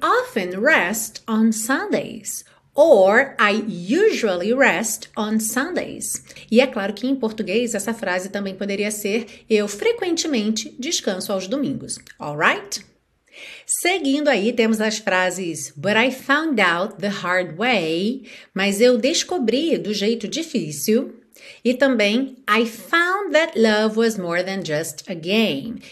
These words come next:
Eu descobri que o amor era mais do que apenas um jogo. Então, é bacana você reparar que nós temos tanto o phrasal verb to find out, que no passado aqui tá found out,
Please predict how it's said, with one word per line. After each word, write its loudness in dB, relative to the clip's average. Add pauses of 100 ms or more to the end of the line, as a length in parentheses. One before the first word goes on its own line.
Eu 4
descobri 2
que -6
o 2
amor 0
era 0
mais 0
do -8
que -2
apenas -4
um -2
jogo. -2 (400)
Então, -2
é 2
bacana 0
você -2
reparar 2
que -4
nós -2
temos -6
tanto -4
o 2
phrasal 0
verb -4
to -8
find 0
out, -2
que -2
no 0
passado -4
aqui -12
tá -12
found -4
out, -6